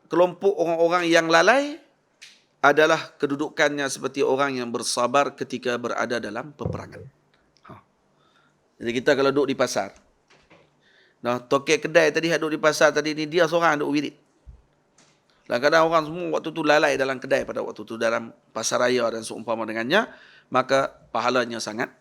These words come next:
besar. Nah, tu orang yang masuk ke dalam pasar raya dan seumpama dengannya dan dibaca dengan zikrullah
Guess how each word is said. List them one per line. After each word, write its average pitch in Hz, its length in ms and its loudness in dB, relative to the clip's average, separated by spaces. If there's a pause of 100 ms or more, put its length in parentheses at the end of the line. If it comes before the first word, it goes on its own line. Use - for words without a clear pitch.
(220)
besar. - 280 -14 (480)
Nah, 131 80 2
tu 175 120 4
orang 170 240 6
yang 151 120 2
masuk 151 360 -2
ke - 40 0
dalam 139 320 2 (800)
pasar 123 240 2
raya 135 240 4
dan 123 160 -2
seumpama 123 320 -6
dengannya 120 400 -4
dan 113 40 -8
dibaca 127 360 0
dengan 123 240 -2
zikrullah 123 560 -2